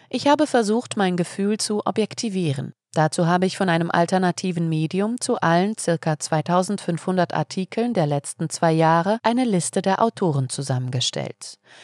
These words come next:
Von knapp fünfhundert Autoren haben sechzehn Vielschreiber etwa die Hälfte aller Artikel erstellt. An der Spitze macht das rund ein Artikel pro Autor und Woche aus.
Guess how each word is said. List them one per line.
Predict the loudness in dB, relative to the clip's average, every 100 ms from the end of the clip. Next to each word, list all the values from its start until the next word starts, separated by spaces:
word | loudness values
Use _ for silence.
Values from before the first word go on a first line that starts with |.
| -20 -20
Von | -2 -2
knapp | 2 0 0
fünfhundert | 0 0 2 0 2 2 2
Autoren | 0 2 0 2 0 2
haben | 0 0 -4
sechzehn | 0 0 -2 -4 -4
Vielschreiber | -2 -2 -2 0 2 4 4 2
etwa | 0 -2 -2
die | -2
Hälfte | 0 0 -2 -2 -2 0
aller | 0 0 -2
Artikel | -6 -8 -8 -8
erstellt. | -8 -8 -10 -10 -12 -20 -20 _ _ -20 -20 -4
An | 0 2
der | 0
Spitze | 0 -2 0 0
macht | 0 2 0
das | 0 0
rund | 0 -2 -4 -4
ein | -2 -2 -2
Artikel | -4 -4 -4 -2 -4 -4
pro | -2 0
Autor | 2 0 0 -2 -2 -2
und | -6 0
Woche | 0 0 -6
aus. | -6 -8 -10 -12